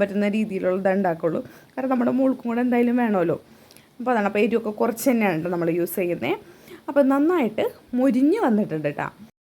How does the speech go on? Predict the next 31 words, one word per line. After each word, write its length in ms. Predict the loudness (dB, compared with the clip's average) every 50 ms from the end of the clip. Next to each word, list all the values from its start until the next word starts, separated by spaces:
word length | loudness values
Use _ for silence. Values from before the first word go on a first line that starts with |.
| _ _ _ _ _ _ _ _ _ _ _ _ -6
നമുക്ക് 200 | -6 0 2 4 4
ആ 20 | 4 2 0 -2
ചട്ടിയിലോട്ട് 500 | -4 -2 -2 0 0 0 0 0 -2 -4 -4
തന്നെ 180 | -4 -4 -4 -4 -4 -2 0
ഒരു 160 | 0 2 2 2 2
ടീസ്പൂൺ 440 | 2 0 0 -2 -4 -4 -2 -2 0 0 0
മുളക് 220 | 2 2 2 2 0 -2
പൊടി 160 | -4 -4 -4
ഇട്ട് 100 | -4 -4 -4
കൊടുക്കുക. 300 | -4 -4 -2 0 0 0 -2 -6 -16 _ -20 -20 _ _ _ -2
പിന്നെ 180 | 0 0 0 2 0
ഞാൻ 100 | 0 0 0 0 0
അര 80 | 0 0 0 -2
ടീസ്പൂൺ 280 | -4 -4 -4 -6 -4 -4 -2 -2
മഞ്ഞൾപ്പൊടി 300 | -2 -2 -4 -4 -6 -6 -6
ഇട്ട് 80 | -6 -6
കൊടുത്ത് 240 | -8 -6 -6 -4 -4 -4 -4
അതിൻ്റെ 220 | -4 -4 -4 -4 -4 -4
പച്ചമണം 520 | -4 -4 -2 -2 0 0 2 2 2 2 2 2
മാറി 280 | 2 2 2 0 0 0 0
വരുന്നവരെ 420 | -2 -2 -2 -2 -2 -2 -2 -2 -2 -2 -2
നന്നായിട്ട് 480 | 0 0 0 0 -2 -2 -4 -4 -2 0 0 0
ഇളക്കി 240 | 0 0 -4 -6 -6 -4
കൊടുക്കാം 400 | -4 -4 -4 -6 -6 -6 -6 -4 -4
ട്ടോ. 100 | -2 -2 -4 -6 _ _ _ -20 -20 -20 -20 -20 -20 -20 -20 -20 -20 -20 -20 _ _ _ _ _ _ _ _ -4
അതിലേക്ക് 480 | -2 0 2 2 2 0 0 -2 -2 0 0
നമുക്ക് 360 | 0 0 -2 -2 -4 -6 -4 -4 -4 -6 -8 _ -4
പിഴിഞ്ഞ് 380 | -2 -2 0 0 0 0 2 0
വെച്ചിട്ടുള്ള 500 | 0 -2 -2 -4 -4 -2 -2 0 2 2 0 0 -2 -6 _ _ _ _ _ _ _ _ _ -4
പുളി 240 | -2 0 0 2 0 0 0
ഉണ്ടല്ലോ, 300 | 0 0 0 0 0